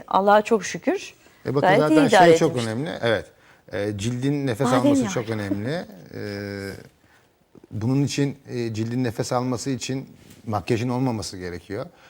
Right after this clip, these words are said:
Speaker 2: Oksijenin olmadığı bir yerde hücre bölünmesi söz konusu değil. Yani yeni hücre oluşumu çok zorlaşıyor. Dolayısıyla da yat-, yaşlık etkilerini hızlandırıyor makyaj.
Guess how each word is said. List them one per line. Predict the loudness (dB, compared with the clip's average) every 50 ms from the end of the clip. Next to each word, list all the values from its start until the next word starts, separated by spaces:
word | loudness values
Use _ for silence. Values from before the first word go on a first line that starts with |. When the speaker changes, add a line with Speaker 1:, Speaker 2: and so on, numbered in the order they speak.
| _ _ -10
Speaker 2:
Oksijenin | -10 -8 -4 -2 0 0 0 0
olmadığı | -2 -2 -2 -2 -4 -2 -2
bir | -2
yerde | -4 -4 -4
hücre | -4 -4 -4 -2 -2 -2
bölünmesi | -2 -2 -4 -4 -6 -8 -8 -8
söz | -10 -10 -10 -10
konusu | -10 -10 -10 -8 -8 -8 -8
değil. | -8 -10 -8 -6
Yani | -6 -4 -4 -4 -4
yeni | -4 -2 0
hücre | 0 -2 -2 -2 -4
oluşumu | -4 -6 -6 -8 -10 -6
çok | -2 0 0 0 0
zorlaşıyor. | -2 -4 -4 -4 -6 -10 -10 -8 -10 -10 -8
Dolayısıyla | -8 -8 -8 -8 -8 -8 -8 -6
da | -4
yat-, | -4 -4 -4 -6 -6
yaşlık | -4 -4 -4 -4 -8 -8 -6 -6
etkilerini | -6 -6 -8 -10 -8 -8 -8 -6
hızlandırıyor | -6 -4 -4 -4 -4 -4 -4 -6 -8 -8 -8 -8
makyaj. | -10 -14 -20 -20 -20 -20 -20